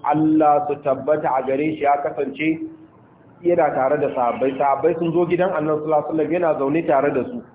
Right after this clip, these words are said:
Fa sana'atu lahu ta'aman, sai na dafa ma Annabi sallallahu alaihi wasallam da abinci.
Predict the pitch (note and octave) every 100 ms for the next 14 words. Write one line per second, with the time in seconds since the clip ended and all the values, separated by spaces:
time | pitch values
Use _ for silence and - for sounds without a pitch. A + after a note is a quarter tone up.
0 | - - - - - - - - - -
1 | - - - - C#3+ C#3 D3 E3+ F3 F3
2 | D#3+ D#3 D3+ D3 B2+ C#3+ D3+ B2 G2+ D#3
3 | D#3+ D#3 E3 D#3+ C#3 C3 C3+ D#3 D#3 C#3+
4 | C3+ D#3 C#3 C3 A#2+ A#2+ A#2 B2 A#2